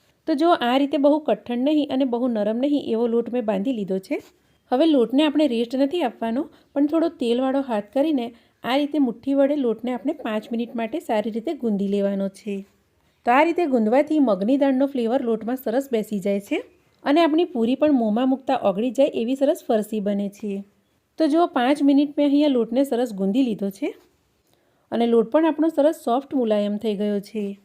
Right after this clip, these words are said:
તો લોટમાંથી હવે આપણે મીડિયમ સાઇઝના નાના નાના લુવા બનાવી લઈશું. અને હવે પાટલી પર આપણે મેંદાનું થોડું અટામણ નાખીશું અને લુઓ મૂકીને વણીને આપણે પૂરીને મીડિયમ સાઇઝની વણી લઈશું. આ રીતે મેંદાનું અટામણ નાખીને પૂરી વણવાથી પૂરી આપણી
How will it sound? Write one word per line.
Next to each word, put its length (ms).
તો 80
લોટમાંથી 520
હવે 160
આપણે 260
મીડિયમ 380
સાઇઝના 320
નાના 260
નાના 280
લુવા 280
બનાવી 380
લઈશું. 340
અને 160
હવે 220
પાટલી 380
પર 160
આપણે 200
મેંદાનું 500
થોડું 260
અટામણ 400
નાખીશું 500
અને 160
લુઓ 320
મૂકીને 480
વણીને 340
આપણે 220
પૂરીને 320
મીડિયમ 340
સાઇઝની 400
વણી 300
લઈશું. 420
આ 160
રીતે 240
મેંદાનું 540
અટામણ 400
નાખીને 360
પૂરી 320
વણવાથી 460
પૂરી 300
આપણી 220